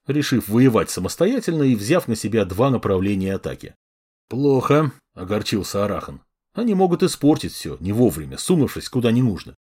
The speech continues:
«Могут, но делать нечего», развел руками гросс-адмирал. «Есть только то, что есть. Что ж,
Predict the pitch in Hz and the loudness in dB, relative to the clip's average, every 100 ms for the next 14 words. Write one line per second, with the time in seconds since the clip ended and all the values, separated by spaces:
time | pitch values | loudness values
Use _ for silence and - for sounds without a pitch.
0 | _ _ _ _ - 110 185 127 120 113 | _ _ _ _ -6 2 6 6 2 -2
1 | - _ - 92 147 143 85 101 123 120 | -10 _ -16 -8 -8 -8 -2 2 4 4
2 | 107 85 - 65 - _ - 175 107 104 | 0 -2 -4 -10 -16 _ -2 -2 0 -2
3 | 90 98 123 156 135 110 110 92 85 107 | -2 -4 0 2 2 0 0 -2 -4 -4
4 | 92 69 - _ _ - 104 214 147 - | -4 -8 -16 _ _ -4 2 2 2 2
5 | 180 135 107 120 131 - 107 78 64 - | 2 2 -2 0 -2 -2 -4 -4 -10 -16
6 | - _ _ _ _ - 208 - - | -20 _ _ _ _ -6 -6 -6 -16